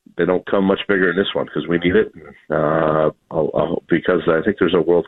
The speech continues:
Cup lead-in before the game. I think a lot of people are gonna be watching the game in the stadium at home. Um, you know, so I think it's a, it's a real opportunity for us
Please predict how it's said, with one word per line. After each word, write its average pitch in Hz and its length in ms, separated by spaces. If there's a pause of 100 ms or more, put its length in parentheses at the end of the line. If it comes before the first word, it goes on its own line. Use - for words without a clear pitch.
Cup 87 160
lead-in 87 480
before 80 320
the 76 80
game. 82 320
I 69 80
think - 220
a 73 40
lot 78 140
of - 60
people 78 200
are 64 60
gonna 76 100
be 76 60
watching 76 300
the 71 80
game 73 260
in 73 80
the 76 100
stadium 78 380
at 71 60
home. 78 260 (600)
Um, 69 680
you - 80
know, 69 160 (140)
so 76 60
I 73 80
think - 240
it's - 200
a, 73 320
it's 67 140
a - 20
real 78 200
opportunity 80 460
for 73 180
us 73 60